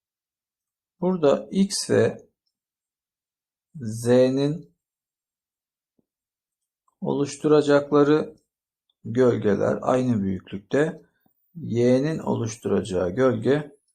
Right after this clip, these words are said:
daha küçük olacaktır. Çünkü daha uzakta duruyor. Buradaki daireleri oluşturursak bir daire burada, aynı büyüklükte bir daire burada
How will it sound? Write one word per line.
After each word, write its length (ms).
daha 540
küçük 360
olacaktır. 680
Çünkü 340
daha 240
uzakta 520
duruyor. 380
Buradaki 500
daireleri 640
oluşturursak 920
bir 220
daire 460
burada, 520
aynı 360
büyüklükte 680
bir 200
daire 400
burada 480